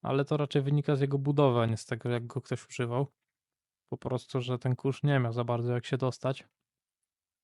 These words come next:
No ale jednak ta pasta to tragedia.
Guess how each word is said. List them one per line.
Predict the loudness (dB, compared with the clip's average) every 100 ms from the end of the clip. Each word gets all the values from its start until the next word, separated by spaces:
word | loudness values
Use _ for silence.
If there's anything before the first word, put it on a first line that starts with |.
| _ _ _ _
No | -8 -2
ale | 2 2 2 2 2 0 -4 _ _
jednak | -8 -4 -4 -4
ta | -8
pasta | -4 -4 -4 -4 -4
to | -2 -4 -4
tragedia. | -4 -2 2 2 2 -2 -4